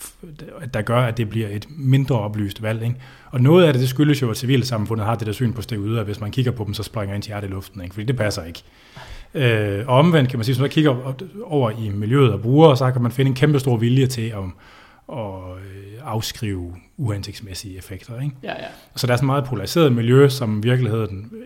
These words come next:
Speaker 1: i virkelig høj grad modvirker muligheden for at have et oplyst valg omkring
Speaker 2: Ja.
Speaker 1: det, ikke? Og, og så er der også den her dynamik med, at, at man, man gør jo ligesom den største motionscenter gør, ikke? Men at hvis der er en fyr, der står og har armbold tres centimeter, eller kan squat tre hundrede kilo,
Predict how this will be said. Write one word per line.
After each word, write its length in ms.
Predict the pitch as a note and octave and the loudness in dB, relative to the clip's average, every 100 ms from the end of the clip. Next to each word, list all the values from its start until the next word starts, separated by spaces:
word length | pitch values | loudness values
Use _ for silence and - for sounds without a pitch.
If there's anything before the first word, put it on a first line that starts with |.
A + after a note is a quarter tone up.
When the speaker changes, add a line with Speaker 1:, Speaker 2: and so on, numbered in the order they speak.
| C#4 | -8
Speaker 1:
i 160 | C#3+ A2+ | -4 -4
virkelig 420 | A#2+ C3+ C#3 B2+ | 2 6 6 6
høj 140 | A2 G#2+ | 0 0
grad 240 | G#2 G2 - - - | -2 -4 -8 -20 -20
modvirker 800 | - B2 A#2 B2+ B2 G#2 F#2+ G2 | -6 0 4 4 4 0 -2 -4
muligheden 440 | G2+ G#2+ A2 G2 F#2+ | -4 -4 -2 -4 -6
for 100 | G2+ | -6
at 60 | |
have 100 | G2 | -6
et 60 | G2+ | -8
oplyst 340 | G2+ F2+ - | -8 -10 -10
valg 160 | G2+ G2+ G2+ | -12 -12 -14
omkring 280 | - G#2+ | -12 -10
Speaker 2:
Ja. 60 | G#2+ | -10
Speaker 1:
det, 60 | G#2+ | -10
ikke? 140 | A2 - - - - - - | -12 -16 -20 -20 -20 -20 -18
Og, 260 | - D#3+ D#3 | -12 -6 -4
og 120 | C3 | -4
så 80 | D#3 | -4
er 200 | C3 C#3+ | -4 0
der 80 | C3+ | 0
også 140 | - | 2
den 80 | E3+ | 0
her 80 | D#3+ | 2
dynamik 420 | D3 C#3+ D#3+ D#3+ | 2 2 2 2
med, 240 | C3+ C#3+ | 2 2
at, 160 | B2+ A2+ | 0 -4
at 240 | B2+ - - | -10 -12 -10
man, 180 | C3 B2 | -4 2
man 140 | B2+ | 4
gør 140 | D3 D#3 D#3 | 6 6 6
jo 160 | C3 B2+ B2+ | 4 0 2
ligesom 280 | C3+ C#3 A#2 | 2 2 2
den 120 | A#2 | 0
største 360 | - C#3+ C3+ B2+ | 0 -2 2 2
motionscenter 680 | B2 D3 C3 A2 G2+ F#2+ | 4 2 2 0 -4 -6
gør, 240 | G2+ C3 C#3+ | 0 0 0
ikke? 140 | D#3 - - - | -4 -6 -16 0
Men 140 | A#2+ | 2
at 60 | A#2 | 2
hvis 100 | A#2 | 2
der 80 | D3+ | 2
er 40 | |
en 60 | D#3 | 2
fyr, 220 | F#3+ D#3 | 6 6
der 100 | G#2 | 6
står 180 | - D3+ A#2 | 2 4 4
og 60 | |
har 20 | A#2+ | 6
armbold 300 | C3+ C3+ B2 | 4 4 2
tres 200 | C#3+ C3 | 2 0
centimeter, 340 | B2 B2 C3 | 0 0 0
eller 100 | G2+ | -2
kan 80 | G#2 | -6
squat 240 | - C3+ | -4 -4
tre 180 | C3 C#3 | -2 -2
hundrede 220 | A#2+ B2+ | 2 2
kilo, 260 | B2 C3 | 2 0